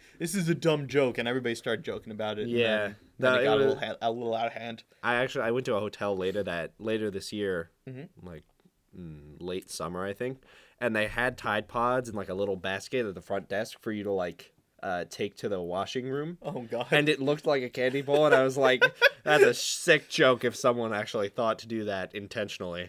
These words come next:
Speaker 1: I'm sure that there was some guy sitting behind it thinking that he was the funniest thing
Speaker 2: It was
Speaker 1: ever.
Speaker 2: really high on a shelf, so it was like, "Good, no kids can reach this."
Speaker 1: Mm-hmm.
Speaker 2: So, thank goodness.
Speaker 1: Right. <laughs> Oh, man. I feel bad for Tide.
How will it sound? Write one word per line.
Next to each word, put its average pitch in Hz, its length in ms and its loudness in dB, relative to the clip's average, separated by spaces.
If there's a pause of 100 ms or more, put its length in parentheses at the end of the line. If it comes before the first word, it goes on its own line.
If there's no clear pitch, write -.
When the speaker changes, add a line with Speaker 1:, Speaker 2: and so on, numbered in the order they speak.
Speaker 1:
I'm 156 240 2
sure 185 560 0
that 147 160 0
there 151 140 4
was 139 180 0
some 156 380 -4
guy 135 320 4
sitting 127 280 -8
behind 120 360 -6
it 113 60 -18
thinking 120 360 -8
that 110 140 -8
he 123 100 -14
was 117 140 -14
the 113 100 -8
funniest 117 640 -6
thing 135 100 2
Speaker 2:
It 160 60 6
was 165 240 6
Speaker 1:
ever. 123 60 -2
Speaker 2:
really 170 360 4
high 147 460 4
on 131 120 0
a 110 60 -6
shelf, 135 420 2
so 117 300 4
it - 40 2
was 110 120 0
like, 107 160 -2
"Good, 92 220 -4
no 110 160 -4
kids 135 400 -4
can 104 180 -6
reach 107 280 -6
this." - 360 -12
Speaker 1:
Mm-hmm. 131 260 -10 (160)
Speaker 2:
So, 73 360 -16
thank 151 180 -2
goodness. 113 420 -4
Speaker 1:
Right. 143 480 4
<laughs> 190 140 -6 (520)
Oh, 110 340 -6
man. 104 360 -12
I - 80 -2
feel - 200 -4
bad 110 260 -2
for 113 120 -8
Tide. 107 440 -6